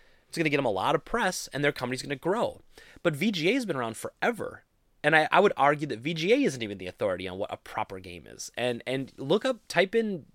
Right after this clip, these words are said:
V G A scam sometime or video game grading scam, and you just run into, uh, there's a, there's a video out there someone did, like, man, it's, like, six years ago now or something,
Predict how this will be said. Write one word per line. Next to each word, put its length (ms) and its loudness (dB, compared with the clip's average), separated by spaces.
V 240 -4
G 220 -2
A 100 2
scam 600 -4
sometime 480 0
or 100 2
video 280 4
game 240 0
grading 440 -2
scam, 520 -8
and 140 -4
you 80 -2
just 200 0
run 200 0
into, 420 -2
uh, 100 6
there's 200 4
a, 120 6
there's 200 4
a 40 4
video 260 4
out 160 4
there 120 6
someone 340 2
did, 220 4
like, 200 0
man, 240 -4
it's, 100 -8
like, 80 -14
six 400 -4
years 240 2
ago 200 -2
now 200 -8
or 80 -4
something, 400 -6